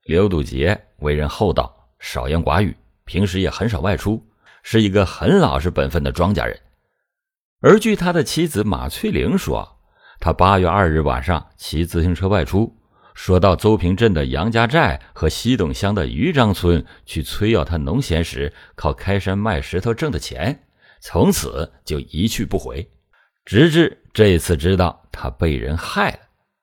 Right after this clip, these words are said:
侦查员在走访时得知，刘笃杰与妻子马翠玲平常的关系很不好，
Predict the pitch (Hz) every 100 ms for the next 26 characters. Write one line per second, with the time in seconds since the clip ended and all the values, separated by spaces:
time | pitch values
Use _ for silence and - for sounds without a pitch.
0 | _ _ _ _ _ _ _ _ 208 220
1 | 208 180 180 175 165 101 160 147 82 73
2 | 82 80 78 73 71 - _ _ _ -
3 | 104 123 87 78 90 101 73 - 117 98
4 | 87 69 71 117 95 69 73 139 - _
5 | - - 69 98 76 78 73 90 92 90
6 | 85 - 71 69 85 180 - -